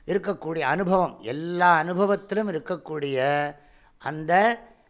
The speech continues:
சச்சிதானந்த ஸ்வரூபமான இறைவனையே காண வேண்டும் என்பதுதான் கருத்து.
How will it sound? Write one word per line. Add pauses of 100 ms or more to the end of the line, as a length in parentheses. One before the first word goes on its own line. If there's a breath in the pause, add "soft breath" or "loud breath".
(160)
சச்சிதானந்த
ஸ்வரூபமான (260 soft breath)
இறைவனையே
காண
வேண்டும்
என்பதுதான்
கருத்து.